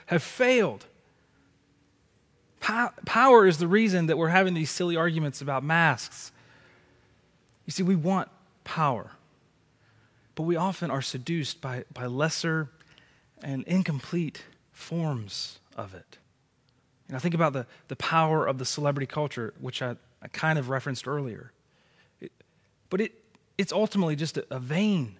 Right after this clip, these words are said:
a, a pursuit of vanity. And see, Jesus is trying to tap into mine and your souls to say, "You want power. I gave that desire to you." My invitation for you, what's gonna happen when you begin to see that the one that you're talking to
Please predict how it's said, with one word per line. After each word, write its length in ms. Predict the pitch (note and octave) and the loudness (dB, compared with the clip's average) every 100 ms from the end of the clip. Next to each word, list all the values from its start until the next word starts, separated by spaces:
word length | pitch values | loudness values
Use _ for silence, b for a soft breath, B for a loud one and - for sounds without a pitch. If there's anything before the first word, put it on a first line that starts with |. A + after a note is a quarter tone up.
| - | -10
a, 100 | A#2+ - | -10 -10
a 220 | - D3+ | -10 -8
pursuit 320 | D#3 D3+ A#3 | -6 -2 0
of 80 | E3+ | 0
vanity. 420 | E3 F#3+ D#3 G2+ _ _ _ _ _ _ _ _ _ _ _ _ _ _ b b b | 2 2 0 -4 _ _ _ _ _ _ _ _ _ _ _ _ _ _ b b b
And 120 | D3+ | -6
see, 100 | D3 | -2
Jesus 400 | E3 G3+ A#3 G#3 | 0 2 2 2
is 140 | D3+ - | 0 -4
trying 320 | - F3 F3 | -4 0 0
to 80 | C3 | -2
tap 440 | - D#3+ D3+ - | -6 -4 -4 -4
into 300 | C#3 B2 A#2+ | -4 -4 -6
mine 360 | A#2 D3+ D#3+ A2+ | -4 -2 -2 -4
and 140 | B2+ | -4
your 240 | C3 C#3 A#2 | -4 -4 -4
souls 640 | - - C3 B2 G2+ F#2 | -6 -6 -6 -6 -8 -12
to 100 | - | -12
say, 380 | A#2 B2 B2 A2+ B B B - | -8 -6 -6 -8 B B B -8
"You 300 | C3+ G3 G#3+ | 0 2 2
want 340 | E3 D3 - | 0 -4 -8
power. 460 | - G#2+ F#2+ F#2 F#2 - _ _ B B B B | -12 -10 -12 -14 -20 -20 _ _ B B B B
I 180 | - - | -4 -4
gave 420 | C3 C#3 C#3+ E3 | -4 -2 0 0
that 180 | C3 - | -2 -6
desire 440 | A2+ G#2+ G2+ G2 - | -10 -10 -12 -14 -18
to 100 | A2+ | -20
you." 260 | A2 - - _ _ _ B B B | -18 -20 -20 _ _ _ B B B
My 220 | A2+ F3 | -2 2
invitation 600 | F#3 C3+ - C3 C3 B2 | 2 -2 -6 -8 -6 -8
for 140 | G#2+ G#2 | -10 -12
you, 160 | G#2 | -10
what's 260 | B2 F#3 - | -4 -4 -2
gonna 220 | F3 D3 | -4 -4
happen 420 | B2 C#3 C#3 B2 | -2 -4 -4 -6
when 140 | B2 C3 | -4 -4
you 120 | E3 | -4
begin 320 | D#3 D#3+ D#3+ | -4 -4 -4
to 100 | B2 | -4
see 340 | - - F3 | -8 -8 -6
that 140 | D3+ A2 | -6 -8
the 80 | G2+ | -10
one 440 | G#2+ C3+ F#3 G3+ | -8 -4 -2 -4
that 200 | C3+ - | -6 -12
you're 80 | A2 | -14
talking 480 | - A2 C3+ - F3+ | -12 -12 -12 -10 -10
to 200 | - G3 | -10 -14